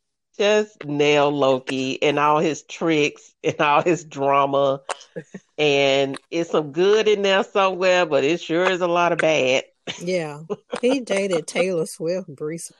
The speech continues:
Speaker 3: um, briefly.
Speaker 1: I, I don't
Speaker 3: Briefly.
Speaker 1: know what that was.
Speaker 2: Briefly.
Speaker 1: What was that?
Speaker 3: Yeah.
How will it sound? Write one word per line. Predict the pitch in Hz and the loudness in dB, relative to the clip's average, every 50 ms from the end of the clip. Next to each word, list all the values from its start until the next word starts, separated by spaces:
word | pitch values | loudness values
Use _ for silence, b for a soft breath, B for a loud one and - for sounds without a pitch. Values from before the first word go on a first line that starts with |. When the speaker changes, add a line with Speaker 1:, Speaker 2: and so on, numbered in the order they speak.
| 156 147 - _ - | -20 -20 -20 _ -14
Speaker 3:
um, | - 175 165 156 156 151 | -12 -10 -10 -10 -10 -8
briefly. | 143 151 165 180 185 - 156 131 123 127 127 131 131 _ _ - - - | -6 -4 -4 -4 -6 -8 -14 -14 -14 -16 -20 -20 -20 _ _ -20 -16 -16
Speaker 1:
I, | - - _ _ _ | -16 -16 _ _ _
I | 69 | -16
don't | 69 - - _ _ _ _ _ - | -16 -16 -16 _ _ _ _ _ -2
Speaker 3:
Briefly. | - 180 208 202 190 175 | 2 2 2 4 2 2
Speaker 1:
know | 156 147 139 135 | 2 0 0 2
what | 135 139 131 123 | 2 2 0 0
that | 127 123 127 123 120 | 0 -2 -4 -4 -4
was. | 120 120 123 120 120 120 123 123 | -6 -4 -4 -4 -4 -6 -6 -8
Speaker 2:
Briefly. | - 185 180 185 - - 160 160 | -8 -10 -10 -10 -8 -8 -8 -6
Speaker 1:
What | 196 196 123 | -4 -4 -4
was | 120 131 127 127 - - | -2 -2 -2 -2 -2 -4
that? | 123 123 123 123 | -8 -6 -4 -2
Speaker 3:
Yeah. | 185 165 143 143 151 | -2 -2 -2 -4 -6